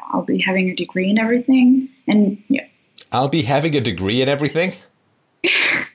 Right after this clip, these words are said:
Speaker 2: Come on.
Speaker 1: Yeah, I'll have a degree.
Speaker 2: You know that's not a business plan, right? You know, I really
Speaker 1: Right.
Speaker 2: should start a business 'cause then I'll have profit and everything.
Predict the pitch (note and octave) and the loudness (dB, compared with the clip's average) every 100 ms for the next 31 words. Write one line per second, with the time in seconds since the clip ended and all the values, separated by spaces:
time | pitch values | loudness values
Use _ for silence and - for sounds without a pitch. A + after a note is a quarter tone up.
0 | _ - C#3 B2+ G2+ - G4+ G#4+ G4 - | _ -14 -4 -2 0 -2 -2 -2 -2 -8
1 | _ _ F#4 F4 F4 E4+ D4 G3+ A3+ G#3+ | _ _ -8 -6 -4 -6 -4 -2 0 2
2 | G3 F#3 - F#3 C#3 C#3 D3 C#3 - B2 | 2 0 0 0 0 -2 -2 -2 -2 -2
3 | G2 F#2+ G#2 A#2+ - - _ - _ _ | -2 -2 -2 -2 -6 -20 _ -20 _ _
4 | _ _ _ C#3+ F#3 G3 F#3 G3+ G#3+ D3+ | _ _ _ -2 0 0 2 2 2 0
5 | C3+ G#3+ F#3+ D3 G#3+ F3 C#3 - C#3+ E3 | 0 0 0 2 2 2 0 0 0 0
6 | D3+ C#3+ C3 - E3 F3 D3 A#2 F#2 G2+ | 0 0 -2 -2 -2 -2 -2 -2 -2 -4
7 | F2 | -6